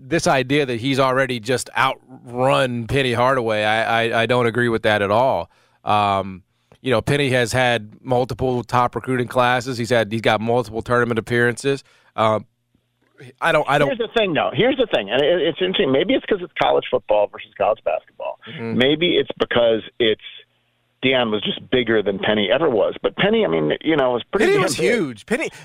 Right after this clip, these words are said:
Speaker 1: Penny,
Speaker 2: So, but
Speaker 1: Penny
Speaker 2: here's,
Speaker 1: actually.
Speaker 2: let me, let me, I know. Well, so let me get my question, though.
Speaker 1: Okay.
Speaker 2: If Deion is coaching a game, people watch that game 'cause Deion is coaching.
Speaker 1: Mm-hmm.
Speaker 2: Do you think anybody nationally watches a game 'cause Penny's coaching? I don't.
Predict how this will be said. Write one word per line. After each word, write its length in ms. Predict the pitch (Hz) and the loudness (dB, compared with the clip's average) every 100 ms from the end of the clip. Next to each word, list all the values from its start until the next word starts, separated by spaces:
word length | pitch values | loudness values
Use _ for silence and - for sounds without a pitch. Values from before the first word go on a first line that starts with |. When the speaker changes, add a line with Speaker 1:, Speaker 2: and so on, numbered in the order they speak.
| - | -2
Speaker 1:
Penny, 240 | - 359 | 0 2
Speaker 2:
So, 80 | 214 | 0
but 80 | 185 | 0
Speaker 1:
Penny 160 | - | 2
Speaker 2:
here's, 140 | 381 339 | 2 2
Speaker 1:
actually. 440 | 214 233 208 214 | 0 0 0 2
Speaker 2:
let 140 | 185 - | 0 -2
me, 60 | 214 | -4
let 120 | 220 | -8
me, 80 | 220 _ _ - | -10 _ _ -6
I 120 | 180 | 0
know. 200 | 240 185 | 2 2
Well, 180 | 170 208 - | 2 0 0
so 80 | 226 | -2
let 140 | 202 220 | 0 -2
me 80 | 220 | -2
get 80 | |
my 140 | 208 202 | 0 0
question, 280 | 202 - 107 | 0 -2 -8
though. 180 | 80 - - | -14 -12 -10
Speaker 1:
Okay. 280 | 127 104 92 _ _ _ _ - | -4 -4 -6 _ _ _ _ -2
Speaker 2:
If 100 | 160 - | -2 -2
Deion 360 | 190 247 262 254 | 0 2 2 2
is 80 | - - | -2 0
coaching 380 | 196 190 175 147 | 0 0 -2 -4
a 80 | |
game, 520 | 139 151 139 98 95 90 _ _ _ _ | 0 0 0 -2 -6 -14 _ _ _ _
people 380 | - 208 196 170 | -2 0 2 2
watch 320 | 143 147 180 - | 2 0 -2 0
that 240 | 156 143 | 0 0
game 260 | - 135 131 | 0 0 0
'cause 140 | 131 110 | -6 -4
Deion 320 | 127 127 117 110 | -2 2 2 0
is 80 | - | -2
coaching. 440 | - 104 - - - _ _ - | -2 -2 -2 -6 -10 _ _ -8
Speaker 1:
Mm-hmm. 160 | 110 120 | -2 0
Speaker 2:
Do 40 | |
you 120 | 277 | 2
think 160 | 311 311 - | 2 -2 0
anybody 480 | 160 190 185 190 180 | 0 0 0 0 2
nationally 720 | 139 120 131 - 165 160 160 | 2 2 0 0 0 2 0
watches 640 | 131 104 107 117 - 127 | 0 0 0 -2 -2 -2
a 60 | 120 | -2
game 420 | 110 107 113 143 | 0 0 2 0
'cause 180 | 139 113 | -2 -4
Penny's 320 | - 113 117 - | 0 0 0 0
coaching? 500 | 107 117 - 180 208 _ _ _ - | 0 0 0 -2 -4 _ _ _ -4
I 160 | 185 175 | -2 0
don't. 360 | - 196 - - | 0 0 -2 -10